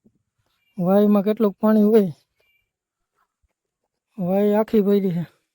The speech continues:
ફૂલ પાણી છે. વાયમાં ફૂલ પાણી. હા. અહીંયા છે પપૈયા.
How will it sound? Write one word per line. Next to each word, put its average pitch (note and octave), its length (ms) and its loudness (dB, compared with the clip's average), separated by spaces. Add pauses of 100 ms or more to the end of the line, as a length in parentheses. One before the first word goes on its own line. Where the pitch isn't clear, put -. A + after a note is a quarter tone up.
(1400)
ફૂલ G#3 180 0
પાણી G3 300 -2
છે. E3+ 140 -4 (1160)
વાયમાં G3+ 380 0
ફૂલ G3+ 240 0
પાણી. G#3+ 260 -2 (3000)
હા. E3+ 180 -16 (3750)
અહીંયા G3+ 280 -2
છે G#3 140 0
પપૈયા. G3 560 -2